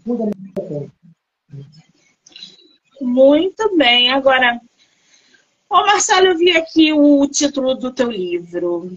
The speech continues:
Speaker 2: Nurhan,
Speaker 1: Nurhan.
Speaker 2: que parece, você botou aqui pra mim, que é, que significa cobra. Qual é a
Speaker 1: Cobra,
Speaker 2: origem
Speaker 1: exatamente.
Speaker 2: dessa palavra? De onde veio esse
Speaker 1: Ela
Speaker 2: título?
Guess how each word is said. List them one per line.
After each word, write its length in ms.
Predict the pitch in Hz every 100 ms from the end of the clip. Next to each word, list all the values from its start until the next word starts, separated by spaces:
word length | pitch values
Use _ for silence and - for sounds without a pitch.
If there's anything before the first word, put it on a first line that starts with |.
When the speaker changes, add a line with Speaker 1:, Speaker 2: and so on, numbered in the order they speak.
| -
Speaker 2:
Nurhan, 1000 | 190 196 254 311 339 - 233 208 202 180 170
Speaker 1:
Nurhan. 260 | 143 147 147
Speaker 2:
que 100 | 320
parece, 760 | - 311 269 254 262 277 - 254
você 240 | 240 233
botou 300 | 214 214 214
aqui 220 | 202 220
pra 200 | 202 196
mim, 280 | 196 202 220
que 360 | 233 - 233 208
é, 420 | 202 196 202 214 - _ _
que 100 | 294
significa 640 | 285 262 285 285 330 330 - _
cobra. 800 | - 277 294 226 196 180 165 151 - _ _ _ _ _ _
Qual 180 | - 539
é 60 |
a 40 | 453
Speaker 1:
Cobra, 80 | 339
Speaker 2:
origem 340 | 311 294 285
Speaker 1:
exatamente. 20 |
Speaker 2:
dessa 260 | 269 269 254
palavra? 840 | - 285 190 170 180 190 175 156
De 160 | 190 311
onde 300 | 370 339 311
veio 280 | 254 247 240
esse 380 | - - - 190
Speaker 1:
Ela 80 | 175
Speaker 2:
título? 420 | 180 160 165